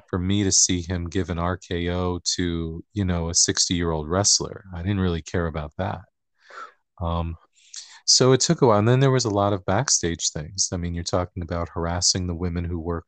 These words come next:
there. Um, you talk about, um, steroid violations. Um, and,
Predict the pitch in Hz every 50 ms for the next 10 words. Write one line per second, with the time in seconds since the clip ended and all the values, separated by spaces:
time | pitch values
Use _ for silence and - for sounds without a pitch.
0 | _ - 87 82 82 82 82 80 80 - _ _ _ _ _ _ _ _ _ _
1 | _ _ - 87 85 85 85 82 80 80 80 80 80 80 _ _ _ _ _ _
2 | _ _ _ _ _ _ - - - _ 110 101 92 - - - 95 87 85 -
3 | - 80 76 87 87 85 82 82 82 80 - _ _ _ _ _ _ _ _ _
4 | _ _ _ _ _ - 92 87 85 82 82 82 - _ _ _ _ _ _ _
5 | _ _ _ - - - - _ _ _ - _ _ _ - - - - 107 92
6 | 95 95 92 92 87 82 90 87 90 90 87 85 82 85 82 - - 90 82 85
7 | 85 87 - - - - - - _ _ _ _ _ _ _ _ _ _ _ _
8 | _ _ _ _ - _ _ _ - - _ _ - 101 90 87 87 87 85 85
9 | 85 80 - _ _ _ _ _ _ _ _ _ _ _ _ _ - 107 101 98
10 | 98 95 92 92 92 92 92 92